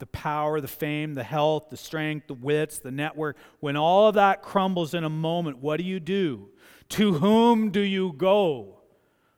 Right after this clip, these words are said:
Well, of course, the point is you go back to God, Psalm seventy-three. "Whom have I in heaven but you? And on earth I desire nothing beside you. My strength and my heart may fail,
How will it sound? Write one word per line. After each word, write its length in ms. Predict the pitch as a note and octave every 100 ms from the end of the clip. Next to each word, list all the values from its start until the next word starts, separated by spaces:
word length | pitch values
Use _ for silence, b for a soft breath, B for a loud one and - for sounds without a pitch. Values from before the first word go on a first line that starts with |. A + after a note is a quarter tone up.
| _ _ _ _ _ _ _
Well, 160 | D#3+ B2+
of 80 | -
course, 260 | D3+ B2+
the 80 | B2+
point 320 | - D#3 E3
is 60 | D#3
you 80 | E3+
go 100 | E3
back 300 | E3+ D#3+ -
to 60 |
God, 340 | D#3+ G3+ E3 -
Psalm 260 | D#3+ D#3
seventy-three. 640 | D#3 D#3 D#3+ D#3 - A3 C#3
"Whom 360 | F#3+ A#3+ B3+
have 180 | B3 G#3+
I 220 | G#3 G#3+
in 180 | G#3+ F3+
heaven 440 | F3 A#3 G#3+ F3 - B B
but 280 | D3 G3 G3
you? 600 | F3 G#3+ C4+ B3 C3+ F#2 _ b b
And 120 | F#3+
on 160 | F#3+ G3
earth 380 | G#3+ A#3 G#3+ F#3 - B -
I 80 | G3
desire 440 | G3 F3+ G3+ G3
nothing 460 | G3+ A3+ A3+ G3 F3
beside 600 | D#3+ G#3+ G#3+ A#3+ B3 E3
you. 100 | E3
My 140 | F#3
strength 400 | - - A3+ A3+
and 100 | G3+
my 140 | F#3+ F3+
heart 220 | G#3+ G#3
may 120 | F#3
fail, 300 | - A#3 G#3